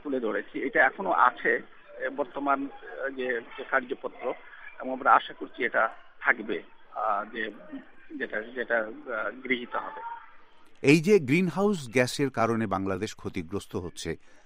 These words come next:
Speaker 2: অর্থমূল্যে এর কোনো হিসেব, আহ, করা হয়েছে?
Speaker 1: হ্যাঁ, বছরে আমরা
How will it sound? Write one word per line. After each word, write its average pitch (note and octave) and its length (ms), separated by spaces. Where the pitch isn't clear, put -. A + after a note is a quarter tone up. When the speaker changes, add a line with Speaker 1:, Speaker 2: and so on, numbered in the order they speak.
Speaker 2:
অর্থমূল্যে G3 960
এর D#3+ 220
কোনো F3 260
হিসেব, D3+ 440
আহ, B2+ 260
করা D3 260
হয়েছে? D#3+ 380
Speaker 1:
হ্যাঁ, D3+ 140
বছরে D3 560
আমরা D#3 400